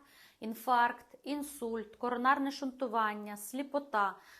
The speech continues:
ниркова недостатність і трансплантація життєво важливих органів. Тільки є такий діагноз,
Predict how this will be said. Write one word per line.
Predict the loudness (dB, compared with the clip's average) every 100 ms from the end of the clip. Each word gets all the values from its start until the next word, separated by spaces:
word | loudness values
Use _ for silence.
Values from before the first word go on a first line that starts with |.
| _
ниркова | -6 2 4 4 2
недостатність | -2 -4 0 2 2 0 -8 -8
і | -8
трансплантація | -8 -10 -12 -4 -4 -2 -8
життєво | -8 -8 -8 -8
важливих | -10 -8 -8 -8
органів. | -10 -10 -16 -18 -20 -20 _
Тільки | 2 2 0 -4
є | -4
такий | -4 -6 -8
діагноз, | -4 0 2 2 -2 -8 -12